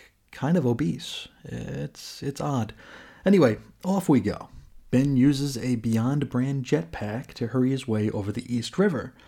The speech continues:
And I'm sure if this were a Jed MacKay issue, it would have some cute and wildly unfunny trademark name. Thankfully, it's not, so we don't get that.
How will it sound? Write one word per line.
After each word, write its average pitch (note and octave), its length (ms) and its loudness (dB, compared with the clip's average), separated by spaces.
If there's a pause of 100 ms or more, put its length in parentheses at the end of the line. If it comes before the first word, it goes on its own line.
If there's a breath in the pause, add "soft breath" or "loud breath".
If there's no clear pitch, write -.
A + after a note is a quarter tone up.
(460 soft breath)
And B2 140 0
I'm A#2+ 80 0
sure B2 180 6
if A#2 120 4
this A2+ 180 0
were G2+ 160 0
a G2 60 -4
Jed G#2+ 260 0
MacKay G#2+ 420 2
issue, G#2+ 460 0
it A2 60 -2
would G#2 140 -4
have G#2 200 -4
some G2+ 220 -4
cute G#2 360 -2
and F#2+ 320 -8
wildly G#2 600 -2
unfunny G2+ 580 -2
trademark G2+ 600 -4
name. D3 340 0 (580 loud breath)
Thankfully, G#2+ 540 2 (320)
it's - 220 -6
not, B2 340 0
so F#2+ 420 -6
we G2+ 120 -6
don't F#2 180 -8
get G#2 200 -6
that. E2 260 -12